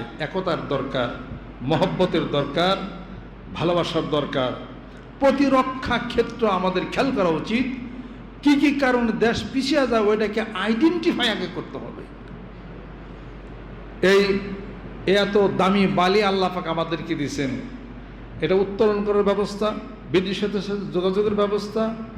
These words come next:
হরিপুরে স্বর্ণের খনির উত্তোলনের ব্যবস্থা, কয়লার ব্যবস্থা,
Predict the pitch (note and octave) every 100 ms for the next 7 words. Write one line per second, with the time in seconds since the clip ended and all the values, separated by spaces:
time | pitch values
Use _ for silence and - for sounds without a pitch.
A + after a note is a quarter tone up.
0 | - - - F3 F#3+ F#3+ G3 G3+ G3 G3
1 | G3 G3 F#3 F#3+ G3 F#3+ G3 - F#3 -
2 | F#3+ F#3+ F#3 F3+ G3 G3+ G3+ G#3 G#3+ -
3 | - - - F#3+ G3+ F#3 F#3 F#3 - A3
4 | G#3